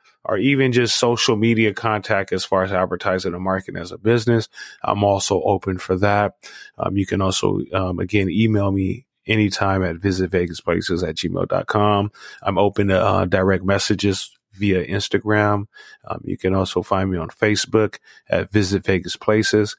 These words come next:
uh, Twitter, and also TikTok. Uh, so again, if you have any, um, any small business owners you know, uh, any recommendations on food reviews you would like me to go to, or if you're a small business yourself,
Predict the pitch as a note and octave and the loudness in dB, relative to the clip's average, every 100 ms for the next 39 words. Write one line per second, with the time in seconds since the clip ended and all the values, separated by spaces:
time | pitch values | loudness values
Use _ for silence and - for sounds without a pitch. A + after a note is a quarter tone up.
0 | _ - _ - - - - A2 G#2 G#2 | _ -20 _ -8 -6 -4 0 2 2 2
1 | F#2+ F#2 - F#2+ F#2+ - B2 G2+ - - | 0 -2 -2 -2 -2 -2 -2 -2 -4 -8
2 | - - - - - _ - - - - | -8 -16 -18 -20 -20 _ -14 -8 -6 -2
3 | G2 F#2+ G2+ F#2+ F#2+ G2+ G2 F#2 G2+ G2+ | -2 0 2 2 0 0 0 2 2 2
4 | G2 G2 F#2+ F2+ F2+ F#2 _ - - _ | 2 2 2 0 -4 -10 _ -20 -20 _
5 | - B2 A#2+ B2 A#2 G#2+ G#2 G#2+ G#2+ G#2 | 0 2 2 4 2 2 0 2 2 2
6 | G2+ F#2+ G2 F#2 G#2 G2 G2 F#2+ - - | 2 2 0 2 2 4 2 0 -6 -20
7 | - _ - - F2 - G#2 G#2 G2 G#2 | -20 _ -8 -6 -4 -2 2 2 2 2
8 | A2 G2+ G2 F#2+ G2+ G2+ G2 F2+ - G#2 | 2 2 2 2 0 0 -2 -4 0 0
9 | G2 G2 G#2 G2+ G2 G2 F#2+ F#2 F#2 F#2+ | 2 -2 0 0 0 0 0 -2 -2 -4
10 | F#2 F#2+ F#2 G2+ F2+ F#2+ F#2 G#2 G2 F#2 | -2 -2 0 -2 0 -2 -2 0 0 0
11 | G#2 F#2+ F2+ F#2+ F#2 F#2+ F2+ - B2+ A2+ | -2 -2 -2 -4 -4 -4 -2 0 2 2
12 | A2+ - | 0 -4